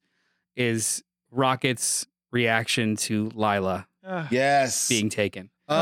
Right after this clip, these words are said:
Speaker 3: my
Speaker 2: Uh,
Speaker 1: Now,
Speaker 3: God.
Speaker 1: it's, it was, it's
Speaker 2: Mm.
Speaker 1: a choice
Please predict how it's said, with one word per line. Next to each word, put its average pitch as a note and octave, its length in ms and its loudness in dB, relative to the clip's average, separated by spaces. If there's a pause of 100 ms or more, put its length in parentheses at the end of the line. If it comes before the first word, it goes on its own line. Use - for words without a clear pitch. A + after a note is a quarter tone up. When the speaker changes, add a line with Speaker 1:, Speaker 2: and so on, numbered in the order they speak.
(320)
Speaker 3:
my A#3+ 140 4
Speaker 2:
Uh, F#3 60 2
Speaker 1:
Now, D3 440 4
Speaker 3:
God. G#2 180 -2 (840)
Speaker 1:
it's, - 380 0 (140)
it C#3+ 100 0
was, C#3 300 2
it's D#3 260 0
Speaker 2:
Mm. D#3 60 4
Speaker 1:
a - 40 0
choice - 760 0